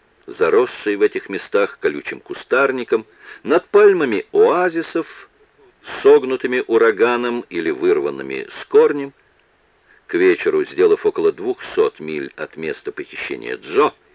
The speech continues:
она достигла десятого градуса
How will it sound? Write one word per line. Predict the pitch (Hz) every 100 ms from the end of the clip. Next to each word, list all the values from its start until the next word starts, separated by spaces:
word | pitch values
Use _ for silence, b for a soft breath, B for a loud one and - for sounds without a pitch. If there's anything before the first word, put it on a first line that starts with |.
| _ _ _ _ _ -
она | 78 71 -
достигла | - - - 151 143 127 - _ _ _ _ _ _
десятого | 101 143 - - 123 101 95
градуса | 90 - 78 85 69 - 65